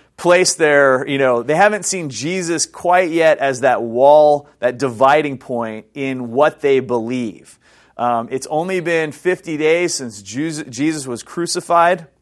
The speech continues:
and we'll talk about that in a little bit. Um, so when he says Jesus,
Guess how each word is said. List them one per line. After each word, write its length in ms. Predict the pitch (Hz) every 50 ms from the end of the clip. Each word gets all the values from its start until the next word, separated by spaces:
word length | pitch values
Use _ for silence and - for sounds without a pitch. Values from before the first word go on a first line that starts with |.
| _ _ _ _ _ _ _ _ _ _ - -
and 100 | - 107
we'll 80 | 110
talk 180 | 113 135 127 110
about 160 | 127 131 117 110
that 180 | 123 123 120
in 60 | 110
a 40 | 107
little 180 | 113 123 131 127
bit. 260 | 135 143 143 - - - - - - - _ -
Um, 480 | - 131 127 127 123 120 120 117 117 - _ _ _ _ _ -
so 340 | - - 170 156 156 151 151
when 120 | 156 160
he 80 | 160 147
says 340 | - - 214 214 202 151
Jesus, 920 | 127 113 156 226 262 254 180 147 139 127 139 151 - - - - - - _